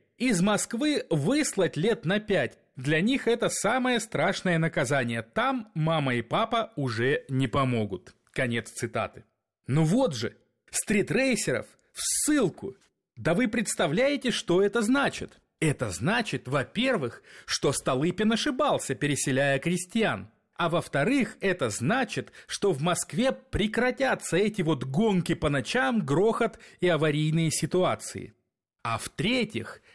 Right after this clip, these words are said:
это значит, что стритрейсеры будут строить в Сибири дороги.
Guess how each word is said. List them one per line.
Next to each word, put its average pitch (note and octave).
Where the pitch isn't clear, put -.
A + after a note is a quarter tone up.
это E3+
значит, D#3
что -
стритрейсеры G3+
будут A#3
строить A3+
в -
Сибири F3
дороги. B2+